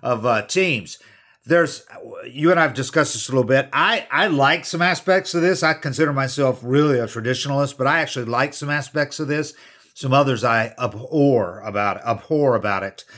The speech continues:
I think it are, uh, uh, is beneath baseball, a couple of aspects. But let's talk about this, what, what we do like. What, what we're talking about is having, you would add,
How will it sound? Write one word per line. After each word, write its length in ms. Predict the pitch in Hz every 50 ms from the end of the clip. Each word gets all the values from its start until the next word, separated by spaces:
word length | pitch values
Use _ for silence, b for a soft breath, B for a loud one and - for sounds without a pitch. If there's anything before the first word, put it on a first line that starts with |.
| B B B
I 120 | B 104
think 280 | - - 135 127 131 127
it 140 | 123 110 113
are, 180 | 110 104 107
uh, 160 | 107 104 101 101
uh, 320 | 107 110 107 107 104 104 92 -
is 160 | 120 110 98
beneath 400 | 90 117 120 127 135 131 127 -
baseball, 420 | 127 117 117 110 - 120 113 107
a 60 | 104
couple 240 | - - 117 104 110
of 80 | 107 104
aspects. 440 | 101 101 98 - - 104 98 - -
But 400 | 104 135 160 156 120 98 - - _ _ _ _ _ _ _ _ _ _ _ _ _ _ _ _ _ _ _ _ -
let's 140 | 135 135 -
talk 220 | - 202 208 -
about 220 | - 151 139 123 -
this, 180 | 139 123 -
what, 200 | 127 131 127 123
what 200 | 127 131 120 120
we 80 | 123 127
do 200 | - 135 147 143
like. 240 | 127 117 107 107 -
What, 220 | 147 135 - 139
what 220 | 139 165 214 247 220
we're 80 | 180
talking 420 | - - 190 202 196 208 202 - 135
about 300 | 123 117 123 120 120 120
is 140 | 107 -
having, 340 | 135 143 135 127 117 113 104 b b b b b b b b b b b b b b b b b _ _ _ _ _ _ _ _ _ _ _ _ _ -
you 160 | 151 160 165
would 200 | 170 160 - -
add, 520 | 156 165 180 196 214 220 226 151 139 -